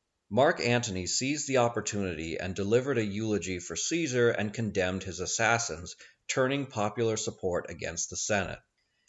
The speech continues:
It is at this point that a new character enters our stage,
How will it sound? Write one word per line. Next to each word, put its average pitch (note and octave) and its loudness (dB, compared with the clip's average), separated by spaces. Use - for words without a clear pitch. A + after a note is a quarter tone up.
It C#3+ 2
is C#3 4
at B2+ 2
this G#3 2
point D3 2
that B2 4
a A2+ 4
new A#2+ 2
character G#2 4
enters F#2 -4
our E2 -2
stage, D#2+ -2